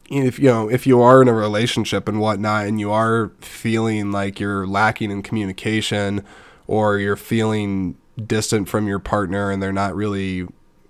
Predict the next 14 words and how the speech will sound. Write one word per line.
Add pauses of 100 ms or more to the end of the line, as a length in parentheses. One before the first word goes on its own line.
you
know,
you're
not
really
feeling
that
spark
that
you
really, (460)
you
know,
first